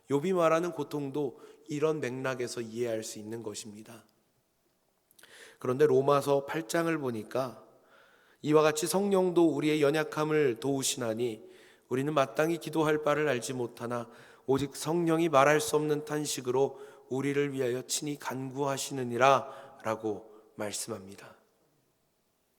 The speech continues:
욥기가 욥의 입장에서 그려지고 있으니 참으로 괴로운 싸움임이 분명합니다.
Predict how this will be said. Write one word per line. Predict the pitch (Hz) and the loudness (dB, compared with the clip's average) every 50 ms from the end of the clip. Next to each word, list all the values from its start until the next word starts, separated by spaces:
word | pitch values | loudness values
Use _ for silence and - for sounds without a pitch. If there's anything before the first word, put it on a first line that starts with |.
| _ _ _ _ _ _ _ _ _ _ _ _ _ _ - - - - - - | _ _ _ _ _ _ _ _ _ _ _ _ _ _ -20 -20 -20 -14 -2 -2
욥기가 | 147 - - 165 151 170 165 147 | -2 -2 -2 0 2 2 4 4
욥의 | 143 151 156 180 180 185 | 2 2 4 4 4 4
입장에서 | 180 180 - 170 170 170 165 - 156 | 2 2 0 0 0 0 -2 -4 -6
그려지고 | - - 147 151 151 147 151 143 143 | -4 0 0 0 2 0 -2 -2 -2
있으니 | 135 - - 143 143 143 139 | -4 -4 -4 -6 -6 -6 -6
참으로 | - - 156 156 151 151 147 | -6 -6 -4 -4 -4 -4 -4
괴로운 | - - 139 139 143 147 151 156 156 147 | 2 4 6 6 6 4 2 0 -2 -4
싸움임이 | 147 - 151 143 147 143 143 135 135 139 135 | -4 -2 0 0 0 0 0 -4 -6 -6 -8
분명합니다. | 139 - 131 135 135 135 135 131 123 120 117 107 107 110 107 107 | -8 -8 -8 -2 0 0 2 2 0 -2 -4 -4 -2 -2 -4 -4